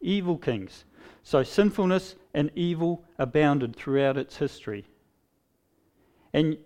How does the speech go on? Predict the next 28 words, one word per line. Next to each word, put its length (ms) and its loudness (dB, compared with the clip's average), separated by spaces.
you 140 -4
must 240 2
remember 360 4
that 140 2
way 240 2
back 280 2
in 80 0
the 60 -2
time 300 0
of 120 -4
Abraham, 580 0
the 100 4
nation 340 2
of 120 0
Israel 400 2
was 180 -2
actually 320 -2
set 240 0
aside 500 -2
by 160 2
God 400 -4
to 140 -6
be 180 2
an 80 0
example 640 0
to 140 -4
the 120 -4
nations 580 -2